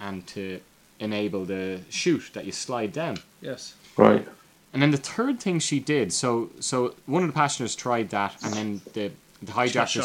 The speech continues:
Speaker 1: start shooting.
Speaker 2: Yeah.
Speaker 1: But yeah, she, she got shot, but she got shot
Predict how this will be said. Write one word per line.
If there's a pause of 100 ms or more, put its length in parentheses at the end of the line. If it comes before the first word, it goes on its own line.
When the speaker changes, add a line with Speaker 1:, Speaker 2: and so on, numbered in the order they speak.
Speaker 1:
start
shooting. (400)
Speaker 2:
Yeah.
Speaker 1:
But
yeah,
she,
she
got
shot,
but
she
got
shot